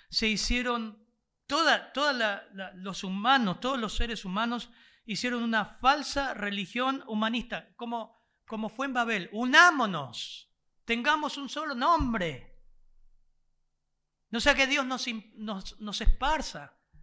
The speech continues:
No lo dijeron Dios, pero era por él, lo, lo hacían en, en Génesis. Ahora Dios va a usar a Satanás contra esta religión humanista. La unidad ecuménica de toda la humanidad,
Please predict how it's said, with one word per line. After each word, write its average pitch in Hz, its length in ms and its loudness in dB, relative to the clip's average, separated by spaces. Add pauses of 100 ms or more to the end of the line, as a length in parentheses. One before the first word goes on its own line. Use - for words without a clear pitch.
(400)
No 208 120 -2
lo 208 60 -2
dijeron 202 300 -2
Dios, 233 180 0
pero 175 140 12
era 180 200 -2
por 160 140 -8
él, 175 200 -8
lo, 143 120 -14
lo 147 200 -16
hacían 165 300 -8
en, 139 180 -14 (180)
en 165 140 -16
Génesis. 202 680 -8 (1300)
Ahora 254 280 2
Dios 294 280 2
va 262 60 2
a 247 40 2
usar 285 280 -2
a - 80 0
Satanás 254 920 0 (260)
contra 233 360 -4
esta 269 200 -4
religión 226 520 -4
humanista. 233 640 -4 (2500)
La 226 180 2
unidad 247 400 4
ecuménica 254 840 2
de 190 80 0
toda 226 220 0
la 214 100 0
humanidad, 185 760 -2